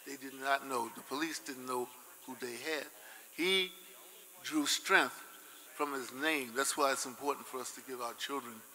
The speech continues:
uh, Muslim names, right? That, that means something, that will inspire them. He said he was inspired by his name. He was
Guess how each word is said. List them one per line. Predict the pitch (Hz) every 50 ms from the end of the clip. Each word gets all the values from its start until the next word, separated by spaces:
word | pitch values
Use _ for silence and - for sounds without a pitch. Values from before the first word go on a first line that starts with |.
| - - - - - - -
uh, | - - 123 - - - - - - - 123 127
Muslim | 127 - - - 127 123 120
names, | 131 143 143 135 120 110 -
right? | 120 127 135 151 156 - -
That, | 127 120 - - - - - -
that | 123 123 117 123 123 131
means | 147 151 151 147 139 -
something, | - - 135 127 - - 110 - - - - - -
that | 139 139 131
will | 127 123
inspire | 123 113 - - 147 147 147 143
them. | 127 123 - - - - - -
He | 170 170
said | - - 175 165
he | 165
was | 160 160 156 151 -
inspired | 151 143 - - - 175 180 185 175 170 160 -
by | 139 135 135
his | 135 - -
name. | 147 160 180 190 170 139 120 123 - - - - -
He | 170 190
was | 180 180 - - -